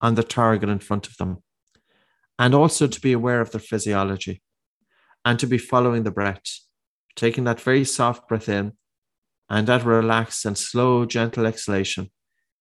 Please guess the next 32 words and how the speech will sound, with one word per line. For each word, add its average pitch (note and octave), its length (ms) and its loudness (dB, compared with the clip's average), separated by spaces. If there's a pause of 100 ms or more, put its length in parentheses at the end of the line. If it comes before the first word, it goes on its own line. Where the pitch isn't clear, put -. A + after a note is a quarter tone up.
And G2 160 -6
just D3 320 0
towards D3+ 300 2
the - 80 -6
bottom C3+ 280 0
of C3 140 -4
the B2+ 100 0
exhalation, G#2 640 -4 (640)
you - 100 -4
pull - 220 0
the G#2 80 -4
trigger. G2 480 -4 (680)
That's A2 240 0
changing A2+ 420 0
states. - 600 -4
And G#2+ 180 0
those C3 280 6
same D3 440 2
ideas, A#2 800 -2 (480)
I C#3+ 140 6
could D3+ 200 2
have B2 180 0
done B2 240 2
with A2 200 -4
those A2+ 360 0
when G#2 120 -2
I G#2 80 0
was G2+ 160 -2
doing G#2 280 -2
exams G2+ 460 -4
at - 120 -8
university. G2 600 -2